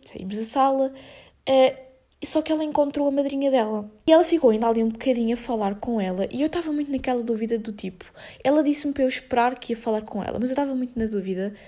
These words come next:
Isto é completamente um episódio de Bem-vindos à Minha Cabeça e aos probleminhas que eu faço na minha cabeça, mas pronto. Será que é suposto eu me ir embora porque ela agora vai ficar a falar ali com a madrinha dela? Será que é suposto eu esperar? Será que ela está à espera que eu espere por ela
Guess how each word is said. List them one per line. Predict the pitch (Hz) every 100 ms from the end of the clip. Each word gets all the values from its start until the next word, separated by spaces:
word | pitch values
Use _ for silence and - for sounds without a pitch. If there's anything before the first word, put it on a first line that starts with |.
| - - _ -
Isto | -
é | 320
completamente | 302 277 254 247
um | 247
episódio | 233 226 220
de | 202
Bem-vindos | 220 220 226 220
à |
Minha | 214 214
Cabeça | 208 185 190 196
e | 208
aos | 196 208
probleminhas | - 214 214 208 196 202
que | 208
eu |
faço | 214 202 208
na | 196
minha | 190
cabeça, | 196 - -
mas | -
pronto. | 202 - - - - - - - - - - _ _
Será | - - 294 294
que | 302 - 233 208 190 190 - _ _ _ _ _
é | 233
suposto | 254 - 269 262
eu | 254
me |
ir | 240
embora | 240 220 214
porque | 214 -
ela | 220 220
agora | 214
vai | 214
ficar | 220 - 214
a | 208
falar | 208 208 208
ali | 202 202
com | 208
a |
madrinha | 202 202 196 190
dela? | 196 247 262 254 254 - - -
Será | - 262
que | 254
é |
suposto | 240 - 226 -
eu |
esperar? | 220 - - 208 220 226 226
Será | 226 269 262
que | 262
ela | 247
está | 247 247
à |
espera | 240 - - 226
que | 226 233
eu |
espere | 220 - - 220
por | 214 -
ela | 208 208 214